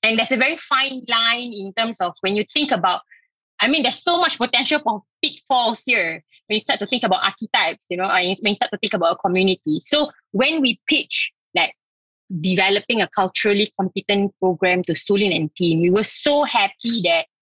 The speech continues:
that they took it on, or, or they, they were amenable to it, or they accepted it fully, you know,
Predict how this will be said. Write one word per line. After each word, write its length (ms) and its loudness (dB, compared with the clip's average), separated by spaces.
that 200 0
they 400 2
took 100 -4
it 160 0
on, 200 -4
or, 160 2
or 140 2
they, 220 2
they 120 0
were 320 4
amenable 540 2
to 160 -10
it, 80 0
or 120 2
they 100 2
accepted 500 -2
it 240 0
fully, 260 0
you 200 2
know, 120 2